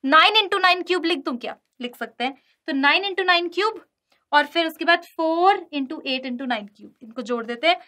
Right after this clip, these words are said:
नाइन cube निकाल लेते हैं कॉमन, अंदर बच गया नाइन प्लस एट फ़ोर ज़ा थर्टी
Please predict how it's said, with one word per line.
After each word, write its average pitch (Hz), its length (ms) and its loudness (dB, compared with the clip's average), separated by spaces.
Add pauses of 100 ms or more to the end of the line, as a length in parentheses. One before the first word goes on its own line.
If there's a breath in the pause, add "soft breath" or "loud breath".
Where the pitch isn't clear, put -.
(220 loud breath)
नाइन 359 340 2
cube 349 160 2
निकाल 254 280 -4
लेते 220 240 -10
हैं 294 100 -6
कॉमन, 339 280 -6 (920)
अंदर 277 260 -2
बच 302 200 -4
गया 320 140 0
नाइन 294 340 0
प्लस 370 380 2 (420)
एट 294 400 -6
फ़ोर 254 460 -4
ज़ा 262 320 2 (720)
थर्टी 233 280 -8